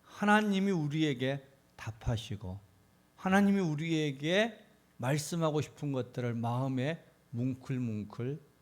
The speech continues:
깨닫도록 우리의 마음에 부으시는 거예요. 여러분, 말씀을 통해서 하나님과 대화하시기를 주의 이름으로 축복합니다. 여러분이 성령이 있기 때문에 성령께서 그렇게 깨닫게 하셔요.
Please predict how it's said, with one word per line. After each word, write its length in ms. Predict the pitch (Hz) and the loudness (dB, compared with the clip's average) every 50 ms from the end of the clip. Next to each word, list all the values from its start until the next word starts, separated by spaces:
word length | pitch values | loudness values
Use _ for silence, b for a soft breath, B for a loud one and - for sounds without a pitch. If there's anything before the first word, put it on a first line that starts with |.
| _ _ _ _ _ _ _ _ _ | _ _ _ _ _ _ _ _ _
깨닫도록 960 | - 123 120 127 117 - - - 117 110 113 135 165 - - - _ _ - | -10 -8 -6 -6 -8 -8 -10 -10 -8 -6 -4 -6 -6 -8 -12 -20 _ _ -6
우리의 300 | 127 120 131 147 151 135 | -2 -2 0 0 -2 -2
마음에 680 | 131 117 98 110 117 120 135 143 135 120 110 117 139 - - _ | -4 -4 -4 -4 -4 -2 -2 -4 -4 -4 -6 -8 -10 -12 -16 _
부으시는 640 | - - 131 131 139 131 - - - 117 98 95 92 | -12 -8 -4 -4 -2 -4 -4 -6 -8 -8 -8 -8 -10
거예요. 260 | 101 101 98 92 90 - _ _ _ _ _ _ _ _ _ _ _ _ _ _ _ _ _ _ _ _ _ _ b b b b b b b b b b - | -12 -12 -14 -14 -16 -20 _ _ _ _ _ _ _ _ _ _ _ _ _ _ _ _ _ _ _ _ _ _ b b b b b b b b b b 2
여러분, 220 | 156 190 190 170 | 4 4 6 6
말씀을 560 | 147 139 143 165 185 175 - 233 220 208 196 | 6 6 6 6 4 4 2 0 0 0 0
통해서 380 | 208 185 180 170 160 147 160 151 | 0 -2 0 0 0 0 0 -2
하나님과 440 | 131 180 190 190 180 170 165 151 - | 0 0 0 0 0 0 -2 -4 -2
대화하시기를 760 | - 151 151 156 156 151 143 - 156 143 131 139 135 135 127 | 0 2 2 4 4 4 2 0 -4 -6 -6 -6 -6 -6 -6
주의 180 | - 139 139 135 | -4 -2 -2 -2
이름으로 260 | 131 131 127 120 113 | -2 -2 -2 -4 -6
축복합니다. 880 | - - - - 139 - - 123 113 104 101 95 - 95 92 92 87 - - - - - - B B B B B B B B B B - | -8 -10 -8 -8 -8 -6 -4 -4 -4 -2 -4 -4 -4 -6 -6 -8 -10 -12 -16 -20 -20 -20 -20 B B B B B B B B B B 4
여러분이 500 | 151 170 196 208 220 214 226 233 220 185 | 6 6 8 8 8 6 6 6 6 6
성령이 500 | 156 - 226 233 240 240 247 247 240 220 190 | 4 4 4 6 8 8 8 8 8 6 4
있기 260 | 196 208 190 196 - | 4 0 -2 0 0
때문에 480 | 185 175 160 151 151 156 160 147 123 | 0 2 2 2 2 2 0 0 0
성령께서 680 | - - 214 233 226 226 208 208 196 170 143 175 165 - | -2 0 0 2 2 2 0 0 -2 -2 -2 -2 -4 -2
그렇게 320 | - 156 147 143 - 156 | -4 -4 -6 -4 -4 -6
깨닫게 440 | 147 - 180 180 196 160 147 - 147 | -6 -6 -4 -2 -2 -2 -4 -4 -6
하셔요. 640 | 127 120 107 - 117 104 98 95 101 107 101 90 | -6 -6 -6 -6 -8 -6 -6 -6 -6 -8 -8 -10